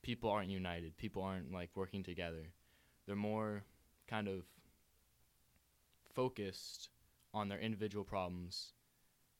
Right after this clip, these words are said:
instead of helping each other out, instead of coming together, I guess, as a community, as a country. The country's very divided right now, too, but kind of working together to achieve something instead of everyone focusing on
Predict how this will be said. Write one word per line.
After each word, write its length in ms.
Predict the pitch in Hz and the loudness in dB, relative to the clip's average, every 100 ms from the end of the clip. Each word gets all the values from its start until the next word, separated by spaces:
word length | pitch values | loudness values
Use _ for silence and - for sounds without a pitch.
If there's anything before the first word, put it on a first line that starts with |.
| - | -4
instead 340 | 110 104 113 | -2 0 2
of 120 | 104 95 | 2 4
helping 280 | 117 117 | 2 4
each 180 | 104 98 | 0 0
other 200 | 104 95 | 0 0
out, 260 | 90 90 - 98 | 0 -2 -4 -6
instead 300 | 98 104 98 | -2 0 2
of 220 | 95 92 - - | 2 -2 -10 -6
coming 240 | 117 107 | 0 0
together, 400 | 101 104 98 98 92 | 0 0 0 0 -2
I 60 | 90 | -2
guess, 200 | 90 98 | -4 -4
as 140 | 95 | -4
a 40 | |
community, 580 | 95 101 101 98 95 92 - - - _ - | -2 0 0 0 -2 -4 -8 -20 -20 _ -4
as 400 | 101 95 92 - | 0 0 -2 -6
a 60 | 101 | -8
country. 560 | - 127 131 95 87 - _ _ | -2 -2 -2 -4 -6 -10 _ _
The 60 | 110 | -2
country's 320 | 147 156 131 | 0 2 0
very 160 | 104 104 | 2 2
divided 300 | 101 98 98 | 4 4 2
right 140 | 95 | 0
now, 160 | 95 92 | 0 0
too, 280 | 117 101 90 - - - _ | 0 0 -2 -12 -20 -20 _
but 320 | 98 101 98 - _ _ - _ _ | 0 2 2 -2 _ _ -20 _ _
kind 320 | 131 107 107 | 2 4 4
of 260 | 104 98 95 - - - | 2 2 -2 -10 -18 -2
working 340 | 110 113 120 | 0 2 0
together 480 | 117 107 104 101 101 | 0 2 2 2 0
to 200 | - 104 | -2 -4
achieve 360 | 95 - 117 | -2 0 0
something 540 | - 104 95 98 92 85 | 0 -2 -2 -2 -2 -2
instead 280 | 95 107 98 | -2 0 0
of 100 | 98 | 2
everyone 360 | 101 98 95 | 0 0 0
focusing 460 | 92 107 101 - 98 | 0 -2 -2 -4 -4
on 260 | 95 90 | -2 -4